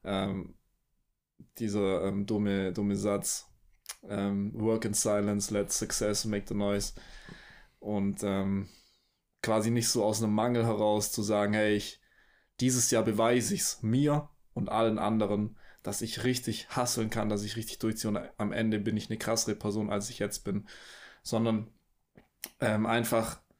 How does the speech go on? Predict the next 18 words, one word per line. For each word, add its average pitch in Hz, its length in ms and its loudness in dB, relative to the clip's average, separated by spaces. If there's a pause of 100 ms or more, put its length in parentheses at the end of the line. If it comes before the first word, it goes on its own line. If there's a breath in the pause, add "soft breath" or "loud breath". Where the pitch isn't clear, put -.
(880)
meine 117 240 2
Vorsätze 127 560 4
sind 120 480 -2
dieses 120 320 2
Jahr, 117 440 2 (140)
ich 123 120 -4
habe 110 160 2
auch 113 120 2
Vorsätze, 120 520 0
dass 113 180 2
ich 113 140 -6
einfach 113 400 -2
mehr 117 400 2
leben 127 380 2
möchte, 127 500 0 (360 soft breath)
im 110 160 0
Sinne 113 240 2
von 110 420 0